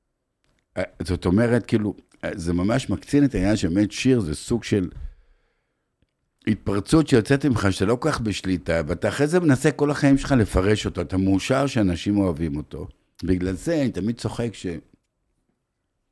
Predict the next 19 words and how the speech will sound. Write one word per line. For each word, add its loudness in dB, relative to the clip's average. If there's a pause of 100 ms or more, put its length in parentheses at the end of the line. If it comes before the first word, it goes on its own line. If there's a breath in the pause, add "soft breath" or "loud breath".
(1000)
נגיד, -4
שהפקתי 0
את -4
השיר 4
אהוב 4
יקר 2
לרונית 0
שחר, -6 (480)
כן? -8 (800)
הוא -6
נכתב -2
על 4
משהו 2
קשה, -6 (440)
אבל -4
אתה -4
מה 0
זה -2
מחייך? -4